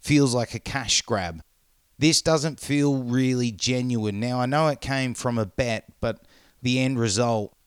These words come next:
unfortunately, doesn't feel serious. None of these songs can be played in a live setting unless Dee Snider decides to use backing tracks,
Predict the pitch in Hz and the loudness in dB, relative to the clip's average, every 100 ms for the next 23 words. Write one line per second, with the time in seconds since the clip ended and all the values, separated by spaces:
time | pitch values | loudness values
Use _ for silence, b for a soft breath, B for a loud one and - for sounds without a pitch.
0 | _ _ - 123 110 131 120 - 117 110 | _ _ -4 -4 0 2 2 2 -4 -4
1 | 107 92 - 117 101 110 - 113 107 104 | -8 -6 -2 -2 -2 -6 -6 -4 -2 -2
2 | - 131 123 117 101 90 - - b b | 0 0 2 2 0 0 -2 -4 b b
3 | b - 135 170 202 190 156 - 151 139 | b -10 -2 2 2 2 2 2 2 2
4 | 135 - 127 110 123 - 127 127 123 113 | 0 -2 -2 -2 -4 -2 0 0 0 0
5 | 110 117 117 107 - 123 110 98 107 - | 2 4 2 2 2 0 0 -2 -4 -6
6 | 131 123 127 120 - 110 123 123 - 120 | -6 -2 -2 0 0 0 -2 2 0 0
7 | 117 117 113 104 - 123 117 104 113 107 | 0 0 0 0 0 2 2 0 -2 -2
8 | 110 101 - 139 - 113 - 104 92 - | -2 -2 -6 -6 -4 -4 -4 -6 -6 -6
9 | - | -6